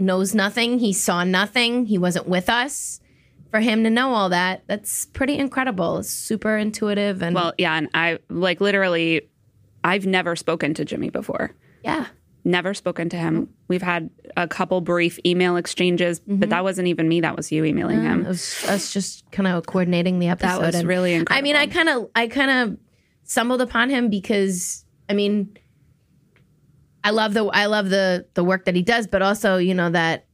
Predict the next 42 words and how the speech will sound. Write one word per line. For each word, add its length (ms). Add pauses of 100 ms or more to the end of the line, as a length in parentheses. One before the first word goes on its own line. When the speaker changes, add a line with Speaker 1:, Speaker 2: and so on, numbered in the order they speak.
(140)
Speaker 1:
that 120
affinity 460
to 80
Broadway, 460
Speaker 2:
Yeah, 200
he's 80
Speaker 1:
obviously. 280
Speaker 2:
tied 120
Speaker 1:
Like, 100
Speaker 2:
into 100
Speaker 1:
we 80
Speaker 2:
the 60
Speaker 1:
all 160
love, 160
Speaker 2:
community. 220
Speaker 1:
like, 300
the 100
three 240
of 120
us 220
have 160
that 240
in 140
common. 600
We 120
love 300
Broadway. 520 (680)
Um, 460 (800)
it, 140
it 80
was 120
a 60
different 300
take 180
on 140
it 100
this 160
season 240
for 120
sure. 560
Speaker 2:
Mm-hmm. 480
Speaker 1:
And, 380